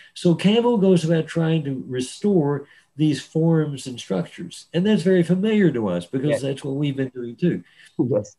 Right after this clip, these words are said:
Speaker 1: The other guy, Barton W. Stone, was not very interested in forms and structures. He was really interested in the question, what does it mean to be a disciple of Jesus?
Speaker 2: Mm.
Speaker 1: So he, he becomes a very, he's a guy that if, and if, if he were alive today, he would use your language.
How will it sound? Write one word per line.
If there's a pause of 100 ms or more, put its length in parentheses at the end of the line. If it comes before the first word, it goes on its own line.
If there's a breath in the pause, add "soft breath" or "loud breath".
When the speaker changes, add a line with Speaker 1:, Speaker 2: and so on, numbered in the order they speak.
Speaker 1:
The
other
guy,
Barton
W.
Stone,
was
not
very
interested
in
forms
and
structures.
He
was
really
interested
in
the
question, (440 soft breath)
what
does
it
mean
to
be
a
disciple
of
Jesus? (200)
Speaker 2:
Mm.
Speaker 1:
So
he,
he
becomes
a
very, (240 loud breath)
he's
a
guy
that
if, (100)
and
if, (120)
if
he
were
alive
today,
he
would
use
your
language.